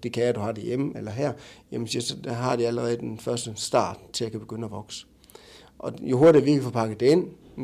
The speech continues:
desto, mm, ja, hvad skal man sige, desto mindre risiko er der for, at, at der sker en forurening af produktet.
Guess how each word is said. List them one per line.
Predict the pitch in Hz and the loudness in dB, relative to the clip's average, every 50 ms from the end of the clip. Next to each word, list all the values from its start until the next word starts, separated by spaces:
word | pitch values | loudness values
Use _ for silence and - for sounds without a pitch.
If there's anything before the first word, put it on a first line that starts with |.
| 123 127 | -6 -4
desto, | 123 123 - 127 117 113 113 110 - - _ _ _ _ _ _ _ _ - - - | -4 -4 -4 -6 -6 -6 -8 -10 -14 -18 _ _ _ _ _ _ _ _ -20 -20 -18
mm, | - - 73 71 123 120 - - - - - - - - - - _ - - | -16 -12 -8 -6 -6 -6 -6 -8 -14 -20 -20 -20 -20 -20 -20 -20 _ -16 -14
ja, | - - - - - _ _ - _ | -12 -12 -12 -12 -16 _ _ -20 _
hvad | - | -18
skal | - - | -18 -14
man | 107 110 | -12 -10
sige, | 113 110 - - - - - - - - _ _ - - - - - - | -10 -10 -12 -14 -20 -20 -20 -20 -20 -20 _ _ -20 -20 -20 -12 -6 -4
desto | 127 120 - 131 | -4 -2 2 4
mindre | 127 131 143 139 123 | 6 6 6 6 4
risiko | 127 139 139 135 120 - 120 | 4 2 2 0 -2 -4 -4
er | 107 101 | -4 -4
der | 113 113 | -4 -6
for, | - 113 110 113 117 - | -6 -4 -6 -6 -6 -8
at, | - 113 - - - | -10 -14 -14 -14 -14
at | 123 117 - | -14 -12 -10
der | - 113 | -8 -8
sker | - - - 131 117 110 | -6 -4 -2 -2 -2 -4
en | 117 110 | -6 -8
forurening | - 117 117 123 131 127 107 98 95 | -6 -6 -4 -2 -2 -4 -4 -8 -10
af | 98 | -12
produktet. | - 101 101 101 98 - - - | -14 -14 -16 -16 -16 -18 -20 -20